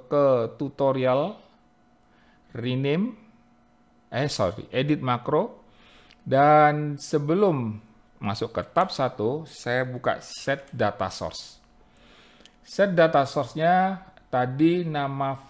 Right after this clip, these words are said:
filenya adalah sepuluh tes email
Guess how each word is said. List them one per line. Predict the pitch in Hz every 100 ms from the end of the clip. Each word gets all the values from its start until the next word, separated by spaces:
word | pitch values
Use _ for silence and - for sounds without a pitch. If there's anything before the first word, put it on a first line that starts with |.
| -
filenya | 180 202 180 113 107 143 -
adalah | 110 107 110 107 117 151 170 - _ _ _ _ _ _ _ _ _ _ _ _ _ _ _ _ _ _ _ _ _ _ _ _ _ _
sepuluh | - - 147 151 160 170 -
tes | 151 151 -
email | 127 131 151 160